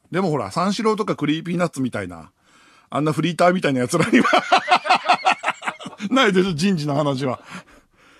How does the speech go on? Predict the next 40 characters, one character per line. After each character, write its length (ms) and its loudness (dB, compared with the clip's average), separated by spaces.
あ 160 0
と 160 -2
は 140 2
な 220 2
ん 100 0
だ 120 2
ろ 100 2
う 40 0
な。 500 2
サ 200 -2
ラ 120 2
リ 160 -2
ー 60 0
マ 80 2
ン 60 -2
の 100 -2
俺 140 0
に 40 -4
し 60 -4
か 80 -8
話 200 -4
せ 40 -4
な 80 -2
い 60 -4
話。 340 -10
投 260 4
資 140 0
の 140 4
プ 160 -2
ロ 80 2
を 240 0
お 40 -4
招 300 -2
き 100 -10
し 80 -8
て 100 -4
勉 220 0
強 160 0
す 120 -4
る？ 260 -4